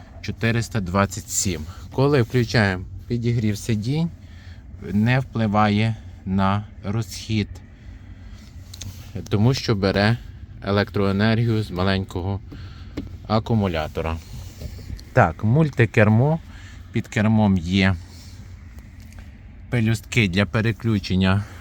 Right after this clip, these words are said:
режиму рекуперації. Чим спокійніша їзда, чим краще ви користуєтесь рекуперацією,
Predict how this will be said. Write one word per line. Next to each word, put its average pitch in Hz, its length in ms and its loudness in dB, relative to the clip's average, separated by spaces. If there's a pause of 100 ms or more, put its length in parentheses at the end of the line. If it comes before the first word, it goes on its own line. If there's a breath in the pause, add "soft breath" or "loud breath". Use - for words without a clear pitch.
(500 loud breath)
режиму 101 560 4
рекуперації. 131 920 0 (520 loud breath)
Чим 101 280 4
спокійніша 95 840 2
їзда, 110 600 0 (360 loud breath)
чим 98 180 2
краще 101 500 0
ви 87 280 0 (440 loud breath)
користуєтесь 101 760 -2
рекуперацією, 127 920 0